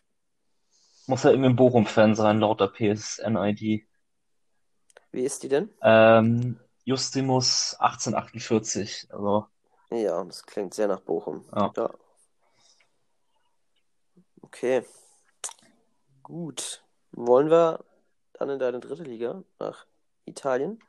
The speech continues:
Speaker 2: wenn ich mich nicht täusche?
Speaker 1: Mhm.
Speaker 2: Ja, klar. Ja, klar. Atalanta.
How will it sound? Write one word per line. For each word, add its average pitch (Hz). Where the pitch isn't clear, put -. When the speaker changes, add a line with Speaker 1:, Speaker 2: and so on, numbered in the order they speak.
Speaker 2:
wenn 95
ich -
mich 135
nicht 143
täusche? 151
Speaker 1:
Mhm. 123
Speaker 2:
Ja, 120
klar. 113
Ja, 101
klar. -
Atalanta. 98